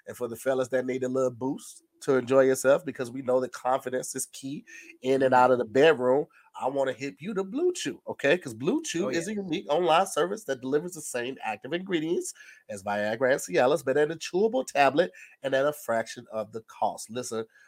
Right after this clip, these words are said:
Speaker 1: I don't even have to read this ad right here because Pat and I are both firm believers in Blue Chew, okay? I'm not, I'm not gonna hold you. Matter of fact, I'm sitting on my desk right now, so I can show you. Boom.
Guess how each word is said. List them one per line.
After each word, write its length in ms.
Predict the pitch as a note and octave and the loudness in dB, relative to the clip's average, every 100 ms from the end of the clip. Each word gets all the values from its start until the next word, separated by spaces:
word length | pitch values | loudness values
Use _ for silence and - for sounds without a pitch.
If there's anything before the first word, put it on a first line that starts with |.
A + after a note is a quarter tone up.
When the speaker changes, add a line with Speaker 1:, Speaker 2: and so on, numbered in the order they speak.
| - | 0
Speaker 1:
I 140 | C3+ F3 | 8 10
don't 160 | F#3 | 10
even 160 | D#3 C#3+ | 2 -4
have 180 | C3 A#2+ | -4 -4
to 80 | A2 | -8
read 260 | C3 C#3+ C3+ | -6 -6 -4
this 160 | C#3 - | -6 -4
ad 260 | B2+ A#2+ A2+ | 0 0 0
right 180 | A#2+ A#2 | -4 -4
here 200 | B2+ A#2 | -4 -4
because 560 | A2+ - A2+ A2 - _ _ _ _ - | -6 -6 -2 -4 -6 _ _ _ _ -4
Pat 240 | D3 D3+ | 4 4
and 100 | C#3+ | 6
I 160 | C3+ B2+ | 6 6
are 100 | A2 | 4
both 400 | G#2+ A#2+ C3 B2+ - | -2 -2 0 -4 -6
firm 300 | C3+ D3+ E3+ | -2 2 2
believers 520 | C#3+ A#2+ A#2 G2 G2+ - | 0 -10 -12 -12 -14 -14
in 80 | A2+ | -16
Blue 200 | G#2 A#2 | -10 -10
Chew, 360 | A2+ A#2 A2+ - A2+ | -8 -8 -10 -10 -12
okay? 300 | A2 B2 A2 | -8 -6 -4
I'm 160 | B2 | 0
not, 160 | C3 B2 | 0 2
I'm 140 | C3+ D3 | 0 0
not 160 | B2 | -2
gonna 160 | A#2 G#2+ | -2 -4
hold 400 | A#2 C#3 C3 G#2+ | 0 2 2 -4
you. 140 | A#2+ - - - | -12 -14 -16 -2
Matter 160 | B2+ | -2
of 80 | A#2 | -2
fact, 240 | C3+ C3 C#3+ | -2 -2 -4
I'm 60 | |
sitting 260 | - D3 B2 | -4 -6 -4
on 80 | A#2 | -6
my 120 | A2 | -4
desk 280 | B2+ C#3+ B2 | -2 -2 -4
right 160 | A2+ | -4
now, 160 | C3 C3 | -2 -2
so 160 | - | -2
I 140 | B2 D#3+ | -4 -4
can 160 | - - | -4 -14
show 420 | - - E3+ C#3+ | -10 -2 0 0
you. 200 | G2 A2 - - - _ _ _ | -6 -10 -12 -12 -20 _ _ _
Boom. 380 | - C#3+ E3 - | 2 6 6 4